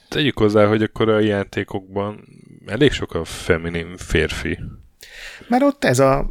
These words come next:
Speaker 2: férfi ideál, tehát ez egy
Speaker 1: Igen.
Speaker 2: ez, ez
Speaker 1: Szóval,
Speaker 2: tök
Speaker 1: már, mert ezt nem, nem, nem kritikaként mondom, hanem hogy, ö, hogy nyilván azért így fogalmaz ez a memo, mert, mert ezen keresztül tudták megfogni ezeket a játékokat, vagy tudják megfogni.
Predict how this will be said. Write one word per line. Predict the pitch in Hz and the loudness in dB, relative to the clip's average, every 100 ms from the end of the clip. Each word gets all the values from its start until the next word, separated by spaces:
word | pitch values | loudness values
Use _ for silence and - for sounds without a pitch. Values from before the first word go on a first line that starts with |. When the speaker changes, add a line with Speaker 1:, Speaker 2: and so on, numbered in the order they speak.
| - | -6
Speaker 2:
férfi | - 131 101 95 92 | 0 2 2 0 -4
ideál, | 87 85 90 98 | -4 -4 -4 -4
tehát | 107 107 123 | -2 -2 0
ez | 120 135 | 0 0
egy | 120 | -2
Speaker 1:
Igen. | 92 85 117 - - - - - - - - - - - - - - | -2 -2 2 2 0 -6 -10 -14 -20 -20 -20 -20 -20 -20 -20 -20 -12
Speaker 2:
ez, | 127 - - | -8 -8 -4
ez | 135 | -2
Speaker 1:
Szóval, | 101 98 | 2 2
Speaker 2:
tök | 98 127 _ - | 2 -2 _ -4
Speaker 1:
már, | 107 | 0
mert | 110 113 123 | 2 2 2
ezt | - | 2
nem, | 127 101 | 0 2
nem, | 120 110 95 | 0 0 0
nem | 117 101 | -2 -2
kritikaként | - 95 101 101 - 104 | -2 -2 2 0 2 -2
mondom, | 101 104 104 104 | 0 0 0 0
hanem | 101 104 101 | -4 -4 -4
hogy, | 101 101 101 | -6 -6 -4
ö, | 101 101 101 101 98 101 104 - _ _ _ _ - | -2 -2 -2 -6 -10 -20 -20 -20 _ _ _ _ -14
hogy | - 98 - | -6 -6 -8
nyilván | 98 90 87 87 | -6 -2 0 -2
azért | 85 90 87 | 0 0 0
így | 85 | -2
fogalmaz | 90 87 87 87 87 | -2 0 -2 -2 -4
ez | 85 | -4
a | 87 | -4
memo, | 87 90 87 | -4 -4 -4
mert, | 87 87 90 | -4 -6 -6
mert | 87 87 | -4 -2
ezen | 82 80 78 | -4 -6 -2
keresztül | - 80 - 85 | -2 -2 -2 -6
tudták | - - 90 87 | -8 -4 -4 -2
megfogni | 82 - 80 82 | -6 -6 -6 -4
ezeket | 85 - 90 | -4 -4 -4
a | |
játékokat, | 82 82 - 90 87 - 92 | -2 -4 -6 -10 -6 -4 -4
vagy | - 82 | -4 -6
tudják | 87 85 87 | -8 -8 -8
megfogni. | 85 85 - 92 92 | -8 -10 -12 -16 -16